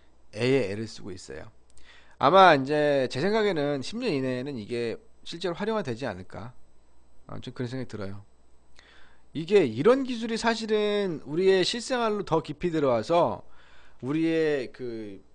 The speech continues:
살고 있는 이 현장, 현실 깊숙이, 깊숙이 들어온다면은 굉장히 큰 변화가 올 거예요. 지금 마이크로소프트의 홀로렌즈 컨셉 영상을 지금,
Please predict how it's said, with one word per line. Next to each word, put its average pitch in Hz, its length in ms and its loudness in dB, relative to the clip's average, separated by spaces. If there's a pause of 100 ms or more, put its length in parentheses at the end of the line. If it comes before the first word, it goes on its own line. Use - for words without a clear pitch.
살고 233 400 -8
있는 190 200 -6
이 131 180 -8
현장, 185 400 -8
현실 202 320 -12
깊숙이, 175 360 -14
깊숙이 - 400 -12
들어온다면은 110 880 -10 (480)
굉장히 208 320 -8
큰 269 140 -12
변화가 247 220 -8
올 151 140 -8
거예요. 120 480 -8 (1200)
지금 233 160 -6
마이크로소프트의 220 640 0
홀로렌즈 220 560 -6
컨셉 233 360 -8
영상을 156 420 -8
지금, 131 500 -12